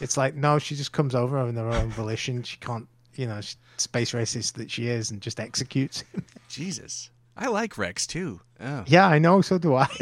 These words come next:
Speaker 1: <laughs> I was really annoyed. I didn't go back, though, and, uh,
Speaker 2: Yeah.
Speaker 1: shoot, make some other choices. I was like, "Nah, I'm gonna play this game through the way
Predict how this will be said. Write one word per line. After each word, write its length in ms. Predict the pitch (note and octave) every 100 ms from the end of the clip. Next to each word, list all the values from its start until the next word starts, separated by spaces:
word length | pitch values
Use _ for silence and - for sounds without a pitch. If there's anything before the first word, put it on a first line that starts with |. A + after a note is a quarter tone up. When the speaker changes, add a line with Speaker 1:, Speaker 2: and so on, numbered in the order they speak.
| -
Speaker 1:
<laughs> 220 | - -
I 40 | A3+
was 180 | A#3 F3+
really 260 | G3 G#3
annoyed. 600 | D#3+ C3 C3+ F3 - - - - - _ _ _ -
I 40 |
didn't 180 | E3+ G3
go 120 | D#3+
back, 360 | C#3 C3+ B2+ -
though, 200 | A#2+ A2
and, 240 | A2 A2
uh, 260 | A2+ A2 A2+ - -
Speaker 2:
Yeah. 240 | F2+ F2 F2+
Speaker 1:
shoot, 200 | F#2+ D3
make 200 | C3+ C3
some 140 | B2+
other 120 | A#2+ A#2
choices. 540 | - B2 B2 - G#2
I 60 | A2+
was 140 | A2+
like, 260 | A2 G#2+ -
"Nah, 220 | B2 A#2
I'm 100 | B2
gonna 160 | D3 D3
play 240 | - C#3
this 160 | B2 -
game 240 | A#2 A2
through 200 | G#2+ A2
the 120 | G#2
way 400 | G#2 G#2+ G#2+ G#2+